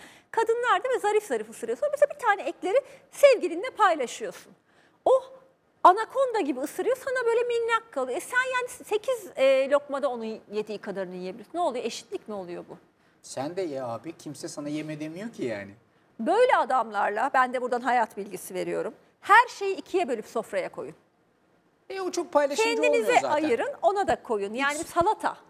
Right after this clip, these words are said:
Speaker 1: Kendinize de, ona da.
Speaker 2: Aa, hiç.
Speaker 1: Ekler, ortadan ikiye bölüp.
Speaker 2: Hiç söyle. Ben sana bir şey söyleyeyim. O senin eklerin yarısını yiyecek adam illa bir katakulliye getirir, onu yer yani. Hiç öyle bir şeye gerek yok.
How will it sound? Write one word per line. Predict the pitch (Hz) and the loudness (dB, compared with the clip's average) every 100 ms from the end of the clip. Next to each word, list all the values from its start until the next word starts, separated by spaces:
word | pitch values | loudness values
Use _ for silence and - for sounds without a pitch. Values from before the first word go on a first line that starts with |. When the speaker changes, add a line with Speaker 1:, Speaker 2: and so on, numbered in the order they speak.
| _ _ _ _ _ _ _ _ - | _ _ _ _ _ _ _ _ -8
Speaker 1:
Kendinize | 440 403 415 427 403 | -4 0 0 0 2
de, | - | 2
ona | - 330 285 | 2 -2 0
da. | 190 | 0
Speaker 2:
Aa, | 233 285 | -2 0
hiç. | 294 | 0
Speaker 1:
Ekler, | - 370 359 269 | 2 4 4 4
ortadan | 320 440 403 | 0 0 -2
ikiye | 403 - 381 | -2 0 0
bölüp. | 254 190 165 - | 0 -6 -8 -16
Speaker 2:
Hiç | 269 | -16
söyle. | - 175 208 | -10 -8 -4
Ben | 254 | -4
sana | 247 247 | -4 -8
bir | |
şey | - 254 | -8 -8
söyleyeyim. | - 170 226 - _ _ _ - | -8 -6 -8 -10 _ _ _ -8
O | 208 | -8
senin | 240 226 226 | -6 -12 -6
eklerin | 220 214 226 233 | -8 -8 -12 -10
yarısını | 226 220 226 | -8 -8 -10
yiyecek | 214 202 202 226 | -12 -10 -10 -4
adam | 185 226 | -4 -4
illa | 226 196 185 185 | -6 -4 -4 -4
bir | - | -10
katakulliye | - 202 202 202 185 180 | -6 -6 -6 -8 -6 -4
getirir, | 180 208 208 | -4 -10 -12
onu | 196 190 | -10 -8
yer | 185 143 | -2 -2
yani. | 110 98 107 | -4 -12 -14
Hiç | 143 190 | -18 -14
öyle | 165 147 | -12 -12
bir | |
şeye | 131 151 | -8 -8
gerek | 135 135 127 120 | -4 -4 -6 -8
yok. | 95 | -18